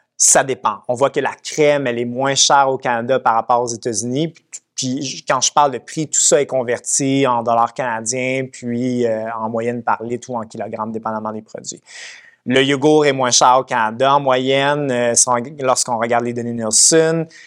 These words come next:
Les fromages, ça va dépendre d'une étude à l'autre. Il semble pas avoir de consensus. Cela vient en fait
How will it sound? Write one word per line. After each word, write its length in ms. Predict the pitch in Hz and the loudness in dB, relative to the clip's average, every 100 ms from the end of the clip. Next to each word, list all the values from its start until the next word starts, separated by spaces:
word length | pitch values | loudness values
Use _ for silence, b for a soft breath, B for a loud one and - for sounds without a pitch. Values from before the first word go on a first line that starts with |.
| B B B _ - | B B B _ -6
Les 260 | 123 135 | 0 0
fromages, 580 | 131 151 139 139 143 151 | 0 0 4 6 6 4
ça 160 | - 123 | 2 -2
va 100 | 123 | -2
dépendre 380 | 123 135 127 | -4 0 0
d'une 160 | 127 127 | 0 -6
étude 320 | 120 - 120 | -4 -2 0
à 100 | 107 | -2
l'autre. 220 | 104 107 - | -2 -8 0
Il 60 | |
semble 220 | - 127 120 | 0 2 2
pas 100 | 139 | 4
avoir 180 | 139 | 4
de 100 | 131 | 0
consensus. 1000 | 120 127 120 127 107 - 143 139 143 - - _ _ _ _ _ _ - | 0 0 2 2 2 2 4 4 4 2 0 _ _ _ _ _ _ -6
Cela 460 | - - 131 131 | 0 4 4 2
vient 420 | 123 131 131 127 | 0 -2 0 2
en 60 | 113 | 0
fait 420 | 110 135 127 - | 0 0 0 -2